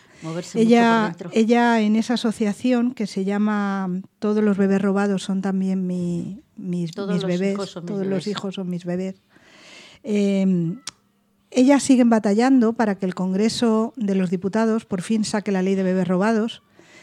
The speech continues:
Speaker 2: Ha ido dos veces al Parlamento y todavía no tenemos, no tenemos ley. Ha ido dos veces en las dos legislaturas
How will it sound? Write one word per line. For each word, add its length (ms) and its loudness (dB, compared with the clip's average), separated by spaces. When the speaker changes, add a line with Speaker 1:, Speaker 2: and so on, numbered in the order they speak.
Speaker 2:
Ha 100 0
ido 160 4
dos 220 2
veces 260 0
al 120 0
Parlamento 720 0
y 800 -2
todavía 640 -2
no 180 -2
tenemos, 600 -2
no 120 -2
tenemos 380 -4
ley. 260 2
Ha 80 -2
ido 160 0
dos 180 0
veces 360 -4
en 80 -4
las 120 -4
dos 140 -4
legislaturas 720 -6